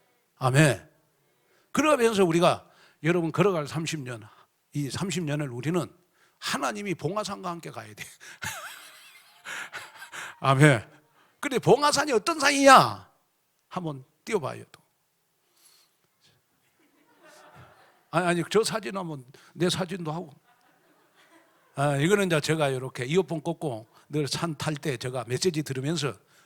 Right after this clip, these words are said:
요, 요, 요 봉화산 여러분 그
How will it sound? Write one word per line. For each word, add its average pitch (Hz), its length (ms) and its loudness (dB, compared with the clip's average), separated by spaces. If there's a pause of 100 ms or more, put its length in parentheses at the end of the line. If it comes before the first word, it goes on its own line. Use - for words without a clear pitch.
(320)
요, 165 160 -4
요, 165 160 -4
요 151 200 -8
봉화산 170 600 -4 (760)
여러분 151 460 -6 (300)
그 135 220 -6